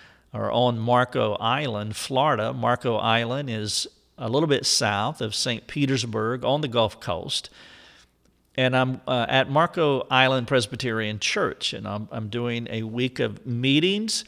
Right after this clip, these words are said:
uh, group meetings, individual meetings, couple meetings, all kinds of meetings. But I'm serving this local church, Marco Island Pre-, Marco Island Presbyterian Church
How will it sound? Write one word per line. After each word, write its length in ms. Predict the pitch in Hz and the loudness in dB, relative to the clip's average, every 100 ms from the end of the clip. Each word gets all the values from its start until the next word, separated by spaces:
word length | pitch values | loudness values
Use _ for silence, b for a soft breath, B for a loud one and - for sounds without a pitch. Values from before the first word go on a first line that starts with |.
| B B B - | B B B -16
uh, 140 | - | -12
group 360 | 123 110 143 147 | -4 2 2 2
meetings, 560 | 135 131 139 147 139 | 0 0 0 -2 -2
individual 560 | 127 131 135 127 131 120 | -2 0 0 2 0 0
meetings, 580 | 120 131 135 139 151 127 | -2 0 0 0 -4 -6
couple 380 | - 131 - 123 | -4 -4 -2 -4
meetings, 680 | 117 123 127 139 139 117 - | -2 -2 -2 -4 -2 -2 0
all 260 | 135 175 | 4 2
kinds 580 | 175 - 170 160 131 - | 2 -2 0 0 -2 -2
of 300 | 113 107 - | -4 -6 -8
meetings. 540 | 120 131 139 113 113 | -6 0 0 -2 -6
But 120 | - 120 | -6 -4
I'm 120 | 110 | -2
serving 380 | - 147 127 113 | 0 2 0 0
this 200 | 147 - | 0 0
local 320 | 151 - 147 | -2 -4 -6
church, 420 | - 90 92 - B B B B | -6 -6 -8 -10 B B B B
Marco 400 | 120 123 - 127 | 0 0 2 2
Island 400 | 117 123 120 113 | 2 0 0 0
Pre-, 160 | 131 - - - | 0 0 -6 -8
Marco 420 | 131 117 - 104 | 0 0 2 0
Island 460 | - 131 170 113 101 | 2 0 0 -2 -4
Presbyterian 640 | 110 92 - 104 101 95 | -4 -6 -8 -8 -6 -6
Church 400 | - 107 107 - | -6 -4 -4 -6